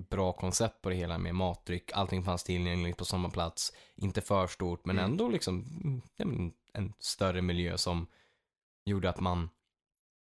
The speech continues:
Speaker 1: liksom inte behövde trängas, men man behövde inte, å andra sidan då, som sagt, inte springa för att ta sig, liksom, längst fram på scen-, den andra scenen eller så, utan man bara vände på, liksom, klacken och så var ju nästa scen där.
Speaker 2: Det är jävligt nice.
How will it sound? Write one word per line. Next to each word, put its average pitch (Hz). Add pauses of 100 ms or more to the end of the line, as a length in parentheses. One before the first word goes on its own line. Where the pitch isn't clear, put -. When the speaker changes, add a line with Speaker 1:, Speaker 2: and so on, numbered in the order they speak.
(160)
Speaker 1:
liksom 101
inte 98
behövde 95
trängas, 98
men 98
man 92
behövde 95
inte, 92
å 98
andra 95
sidan 90
då, 87
som 90
sagt, 90
inte 90
springa 104
för -
att 80
ta 80
sig, 80
liksom, 73 (440)
längst 92
fram 85
på -
scen-, 64
den -
andra 87
scenen 78
eller 71
så, 73
utan 98
man 151
bara 92
vände 92 (220)
på, 85
liksom, 82
klacken -
och -
så 104
var 147
ju 156
nästa 127
scen 90
där. - (2000)
Speaker 2:
Det 120
är -
jävligt 104
nice. 101